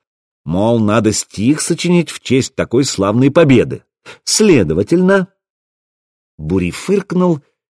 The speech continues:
и заявил на плохом скандинавском, что бойцом Расмус был так себе, и чести в победе над ним не больше, чем кабана на копье взять. Пусть лучше скальд что-нибудь достойное опишет.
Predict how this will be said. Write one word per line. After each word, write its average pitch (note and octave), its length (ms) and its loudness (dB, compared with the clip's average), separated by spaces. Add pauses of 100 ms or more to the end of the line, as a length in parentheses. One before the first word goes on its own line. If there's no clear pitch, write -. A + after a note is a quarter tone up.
(160)
и E3+ 140 -2
заявил D3 500 4
на D3+ 100 -2
плохом G#2+ 380 -2
скандинавском, C#3+ 880 -2
что - 260 -2
бойцом G2 580 0
Расмус C#3+ 480 0
был D3+ 220 0
так G2 340 -2
себе, F2+ 420 -2 (460)
и A2 120 -2
чести D#3 520 0
в - 60 -20
победе A#2 420 2
над G2+ 200 0
ним B2 180 2
не F2+ 100 0
больше, D#3+ 500 0 (280)
чем F3 260 0
кабана A2 340 2
на A2 120 2
копье G2 360 0
взять. B1 280 -14 (960)
Пусть G3+ 300 -2
лучше D#3 300 -2
скальд C#3 420 0
что-нибудь A2+ 460 0
достойное A2 760 2
опишет. - 420 -12